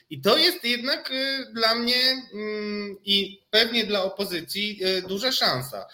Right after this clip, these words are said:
I dlaczego o tym mówię? Dlatego, że, mm, w wywiadzie koncesjonowanym, ale jednak trochę bardziej suwerennym niż większość tych, y, mm, ustawek,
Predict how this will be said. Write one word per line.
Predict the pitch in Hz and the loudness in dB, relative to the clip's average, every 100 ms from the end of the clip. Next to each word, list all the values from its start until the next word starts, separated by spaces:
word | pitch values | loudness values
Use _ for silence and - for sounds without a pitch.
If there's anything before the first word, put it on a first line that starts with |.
| - - - | -16 -18 -4
I | 202 | 2
dlaczego | 202 208 269 269 233 | 2 2 0 0 0
o | 226 | -2
tym | 233 202 | -2 -2
mówię? | 175 151 170 208 | -2 -2 -2 0
Dlatego, | 202 196 226 262 | 0 0 -2 -4
że, | 214 214 214 - | -2 0 0 -2
mm, | 180 180 185 180 175 | -4 -4 -4 -6 -8
w | - | -8
wywiadzie | 175 175 175 196 202 196 | 0 0 4 4 4 2
koncesjonowanym, | 180 208 208 214 - 190 190 160 180 202 170 | 0 -2 -4 -4 -4 -2 -2 0 2 2 -2
ale | 151 151 147 | -2 -2 -2
jednak | 180 220 202 - | -2 -2 -4 -6
trochę | - 170 180 | -8 -6 -4
bardziej | 180 196 214 165 151 135 - - _ | 0 0 0 -4 -4 -6 -16 -20 _
suwerennym | - 165 165 160 143 127 127 143 143 139 | -2 4 6 6 4 0 -6 -6 -6 -4
niż | 143 135 | -4 -4
większość | 139 156 147 147 131 | -4 -4 -4 -8 -8
tych, | - 131 135 | -8 -8 -6
y, | 139 | -6
mm, | 127 127 135 135 131 131 - | -6 -6 -8 -4 -2 -2 -4
ustawek, | - - 147 113 139 - | -10 -2 0 0 -2 -4